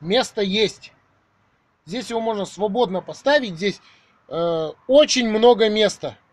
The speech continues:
куда его можно засунуть, и он не будет мешаться. Нижний патрубок находится вон там,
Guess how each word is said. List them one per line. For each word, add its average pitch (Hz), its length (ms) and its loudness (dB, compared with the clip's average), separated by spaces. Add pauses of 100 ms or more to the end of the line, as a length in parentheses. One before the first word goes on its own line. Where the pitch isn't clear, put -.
(640)
куда 220 240 4
его 185 280 2 (160)
можно 190 460 -2 (1080)
засунуть, 240 560 0
и 220 40 -6
он 233 160 4
не 214 100 -2
будет 202 300 -4
мешаться. 190 540 -2 (1400)
Нижний 262 420 4
патрубок 190 540 0
находится 202 400 -2
вон 185 160 -2
там, 190 260 4